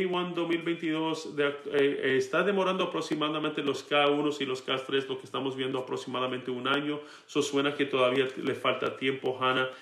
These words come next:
Eh, so, que Dios le bendiga con ese proceso. Si está solicitando aproximadamente un año, lo que estamos viendo que todavía está demorando. Abogado, soy casada en, a mi país, yo voy a los Estados Unidos como turista, ¿puedo, más adelante puedo ser legal?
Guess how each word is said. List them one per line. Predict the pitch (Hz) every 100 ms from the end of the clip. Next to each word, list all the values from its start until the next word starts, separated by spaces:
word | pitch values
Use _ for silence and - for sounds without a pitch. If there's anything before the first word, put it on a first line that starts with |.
| -
Eh, | - 123 117
so, | 117 131 123 117
que | 123
Dios | 127
le | 139
bendiga | 139 135 139 131
con | 135
ese | 127 -
proceso. | 135 117 - 139 139
Si | 131 123
está | - 127
solicitando | - 127 120 - 135 135 131 -
aproximadamente | - 123 120 123 123 123 123 127
un | 123 123
año, | 123 117
lo | -
que | 113
estamos | 120 117 117
viendo | 120 120
que | -
todavía | - 127 123 123
está | - 123
demorando. | 117 117 113 117 - - - - - - -
Abogado, | - 131 135 143 156
soy | 147 - 156 165
casada | 165 160 160 151 151 156 -
en, | 143 139 139
a | 131
mi | 135 131
país, | - 135 151 147
yo | 135
voy | 139
a |
los | 135
Estados | - - 143
Unidos | 139 143
como | 143 143 131
turista, | 127 135 139 139 139 -
¿puedo, | 131 135 139 147 143 - - _ _ _ _ _ - - _ _ _ _ _ _ _ _ _ _ -
más | 131 139 -
adelante | 147 135 139 143
puedo | 139 139 131
ser | 135 139
legal? | 127 131 190 196 -